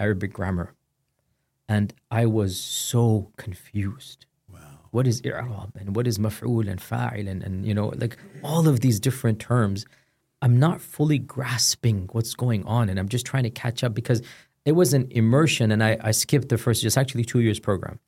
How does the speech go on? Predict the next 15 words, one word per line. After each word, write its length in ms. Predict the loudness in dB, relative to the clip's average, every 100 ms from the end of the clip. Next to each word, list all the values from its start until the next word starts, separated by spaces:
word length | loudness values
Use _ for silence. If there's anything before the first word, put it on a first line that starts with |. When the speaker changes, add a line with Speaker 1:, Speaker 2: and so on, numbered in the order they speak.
| _ -4
Speaker 1:
right? 180 | -4 -4 -10 _ -2
And 140 | 0
I 60 | 4
didn't 180 | 4 4
wanna 140 | 2
spend 300 | 0 0 0
two 100 | 2
years 220 | 2 2
'cause 180 | 0 -4
the 60 | -4
first 340 | -2 -2 -2
year 60 | -4
was 140 | -4
super 520 | -4 -6 -2 -2 -2 -4
basic. 480 | -4 -6 -8 -10